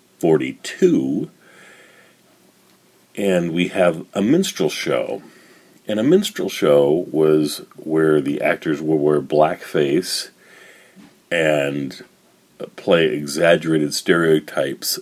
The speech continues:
of, um, African Americans, uh, very, now considered very, very distasteful, uh,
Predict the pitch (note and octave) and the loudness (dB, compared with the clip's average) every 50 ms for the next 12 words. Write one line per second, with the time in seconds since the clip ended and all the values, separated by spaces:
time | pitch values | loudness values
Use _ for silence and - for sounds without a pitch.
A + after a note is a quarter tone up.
0 | - - D2+ D2 C#2+ C#2 C2 B1+ B1+ - - - - - _ - - - - - | -6 -4 -2 -2 -2 -4 -6 -10 -14 -18 -20 -20 -20 -20 _ -16 -12 -10 -8 -8
1 | - - - - - - - - _ _ _ _ - - - D#2+ - - D#2 - | -8 -10 -12 -14 -14 -16 -20 -20 _ _ _ _ -10 -4 -4 -2 -2 -4 -8 -10
2 | - D#2+ D2+ D#2 F#2+ A2 G#2 - - - C#2 C#2+ C#2+ - - - - - - - | -8 -6 0 4 6 6 6 4 2 -4 -8 -6 -8 -8 -10 -14 -18 -20 -20 -20
3 | - - - - - - _ _ _ _ - - - A#1+ A#1+ B1 C#2 D2 D#2 F2+ | -20 -20 -20 -20 -20 -20 _ _ _ _ -10 -8 -8 -8 -10 -14 -16 -6 2 4
4 | G2+ G2 F#2 F2 E2 D#2+ D2+ D2 C#2+ - - _ _ _ _ _ _ _ _ _ | 6 6 6 6 4 2 2 0 -2 -6 -10 _ _ _ _ _ _ _ _ _
5 | _ _ _ _ F2 F2+ E2 - - F#2 F2 E2 F#2 F2+ - F2 D#2 - - D#2 | _ _ _ _ -10 -10 -8 -4 -4 -2 0 2 0 0 -2 -6 -6 -6 -6 -4
6 | D2 C#2+ C#2 C2+ C#2+ G#2+ A2+ G#2+ F#2 D#2 D2 D2+ C#2+ C#2+ C#2+ C2 B1+ - - - | -4 -4 -6 -2 2 4 6 6 6 4 4 4 2 2 0 -2 -4 -6 -6 -4
7 | - D2+ C2+ C2+ - - C#2+ C2+ C2+ C2 - - - - - - - - - - | -4 -4 -4 -4 -6 -8 -6 -4 -4 -4 -6 -10 -16 -20 -20 -20 -20 -20 -20 -20
8 | - - - - - - A#1 A#1+ B1+ C2+ C2+ | -20 -20 -20 -12 -8 -8 -6 -4 -4 -6 -6